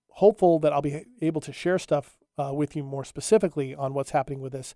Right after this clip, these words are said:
in the very near future. But in the meantime, I really appreciate your interest, your support, your listening to this show, your sharing it with other people, because that's a big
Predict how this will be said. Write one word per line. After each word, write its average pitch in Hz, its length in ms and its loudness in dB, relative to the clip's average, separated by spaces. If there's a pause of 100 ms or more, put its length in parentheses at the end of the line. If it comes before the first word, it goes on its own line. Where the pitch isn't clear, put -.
(340)
in 156 80 -2
the 147 60 0
very 151 240 6
near 135 180 -4
future. 143 420 -2 (400)
But 156 200 10
in 156 120 2
the 143 60 0
meantime, 165 460 2
I 143 80 -2
really 147 340 4
appreciate 147 540 -2
your 135 160 -10
interest, 180 400 0
your 139 60 -12
support, 170 500 2 (380)
your 135 340 -4 (240)
listening 156 340 0
to - 120 -2
this 135 180 -10
show, 175 320 8
your 139 160 -4
sharing 156 380 0
it 139 80 -6
with 139 80 -4
other 127 140 -6
people, 170 300 -2
because 147 360 -4 (260)
that's 202 240 2
a 170 60 4
big 160 380 0